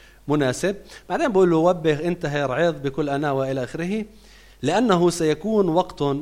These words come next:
لا يحتملون فيه التعليم الصحيح." على الأكثر إنه إذا هل-، في جاي هذا الوقت اللي فيش حدا بده يطيق الكلام الصحيح،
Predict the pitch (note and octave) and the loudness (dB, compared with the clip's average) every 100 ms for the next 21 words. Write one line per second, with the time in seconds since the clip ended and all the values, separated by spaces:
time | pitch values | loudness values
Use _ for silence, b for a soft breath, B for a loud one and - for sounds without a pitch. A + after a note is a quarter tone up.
0 | - D#3+ A3+ G3+ F#3 E3+ F3+ F3 F#3+ D#3+ | -6 -2 -2 -2 -2 0 0 0 -2 -6
1 | - B2 D#3 F3 - F#3+ G3+ A#2+ - b | -6 -4 -2 -2 -2 -2 -2 -4 -8 b
2 | b b - - C3 C#3 C3+ C3+ A3 A3+ | b b -18 -4 -2 0 0 -2 -4 -6
3 | - D3+ D3+ C3 B2 B2 A#2+ - A2+ G#2+ | -6 -6 -6 -6 -6 -6 -8 -10 -10 -8
4 | G#2+ G#2 A2 A2+ - - B2+ A#2 F3+ F3 | -8 -8 -8 -10 -14 -10 -8 -2 0 0
5 | F3 D#3 E3 E3+ D3+ C3 B2 A#2+ - - | 0 0 0 -2 -2 -4 -4 -6 -8 -6
6 | F3+ D3+ C3 C3+ C3+ F3+ C#3 - - _ | -6 -6 -6 -6 -6 -6 -8 -12 -20 _
7 | - B2 - D3+ E3 D3+ - G#3 G3+ | -12 -8 -4 -2 -2 -4 -6 -6 -6